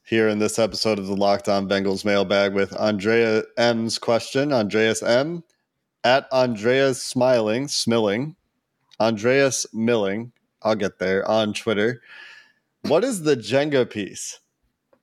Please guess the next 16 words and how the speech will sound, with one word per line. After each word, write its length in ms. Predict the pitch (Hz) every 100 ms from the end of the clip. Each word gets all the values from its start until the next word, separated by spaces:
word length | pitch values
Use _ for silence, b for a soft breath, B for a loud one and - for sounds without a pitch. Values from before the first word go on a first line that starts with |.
| _ _ _ - -
in 220 | 123 117
this 260 | 117 110
Bengals 600 | - 120 120 117 110 107
season? 520 | - 113 107 92 95 98
Not 400 | 131 151 131 107
Burrow. 560 | 131 110 98 98 101 -
And 420 | 117 113 110 95 -
to 100 | 113
clarify, 840 | - 135 120 - 110 98 101 117
the 200 | 113 113
Jenga 540 | 104 95 123 135 127 113
theory, 380 | 120 113 110
according 340 | 110 110 107 104
to 60 | 101
Andreas, 600 | 101 98 98 98 110 -
is 280 | 104 101